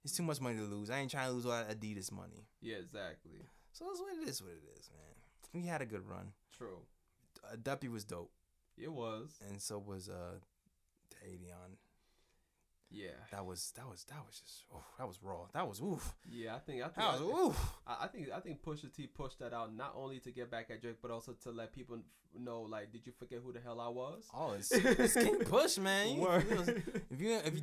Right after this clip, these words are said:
Speaker 1: don't know, you know now. If you don't know now, you know this is King Push. I gets busy.
Speaker 2: Yup.
Speaker 1: I enjoyed it, man. Uh, that's true.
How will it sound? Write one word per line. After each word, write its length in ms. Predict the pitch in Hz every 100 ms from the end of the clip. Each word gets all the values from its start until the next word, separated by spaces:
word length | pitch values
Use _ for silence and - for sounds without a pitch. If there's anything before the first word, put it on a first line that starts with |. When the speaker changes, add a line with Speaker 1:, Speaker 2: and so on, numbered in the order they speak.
| 131
Speaker 1:
don't 260 | 196 220
know, 160 | 220 220
you 200 | 180 131
know 180 | 147 190
now. 160 | 202 180
If 100 | 135
you 80 | 117
don't 260 | 110 180 202
know 140 | 196
now, 160 | 180 175
you 140 | 160
know 160 | 131 117
this 140 | 101 104
is 100 | 92
King 320 | - 127 127
Push. 260 | - 107 104
I 60 | 95
gets 300 | 95 98 92
busy. 420 | 117 - - - -
Speaker 2:
Yup. 380 | 113 107 135 156 _ _ _ _ _ _ -
Speaker 1:
I 200 | 107 107
enjoyed 360 | 101 95 87
it, 100 | 87 87
man. 200 | 82 80 - _ _ _ -
Uh, 260 | 82 82 - _ _ -
that's 160 | -
true. 220 | - -